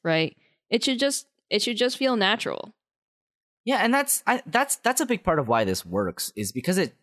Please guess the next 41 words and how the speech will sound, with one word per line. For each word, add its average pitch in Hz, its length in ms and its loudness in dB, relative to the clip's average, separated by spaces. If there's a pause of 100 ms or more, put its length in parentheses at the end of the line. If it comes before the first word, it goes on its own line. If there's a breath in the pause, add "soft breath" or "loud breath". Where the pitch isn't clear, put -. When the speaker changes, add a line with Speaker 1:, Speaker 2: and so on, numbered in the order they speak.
(160)
Speaker 2:
it 123 200 -4
does 135 280 2
feel 104 500 0
natural. 87 560 -2 (120)
It, 202 160 -10
it 233 120 -6
feels 135 220 2
just 165 240 4
Speaker 1:
Yeah. 120 40 4
Speaker 2:
like, 101 260 -2 (800)
it 135 120 -2
feels 202 340 2
as 147 140 2
though 131 300 4
this 143 280 0
is 156 140 0
just 135 280 0
an 117 160 -2
aspect 113 520 0 (200)
of, 104 360 0
of 101 180 -2
the 107 80 0
world. 101 300 0
It 98 100 -2
is 98 120 -2
a 101 100 0
reflection 110 600 -2
of 95 180 -6
the 101 100 -4
world 104 400 -2
that 90 180 -2
we 95 140 -2
live 92 280 -2
in. 80 440 -6 (600)
Speaker 1:
Right. 220 260 0
Speaker 2:
Um, - 120 -20 (220)
and 101 180 -4
that, 113 340 0
that 92 300 -2
is, - 540 -12 (140)
yeah. - 100 -20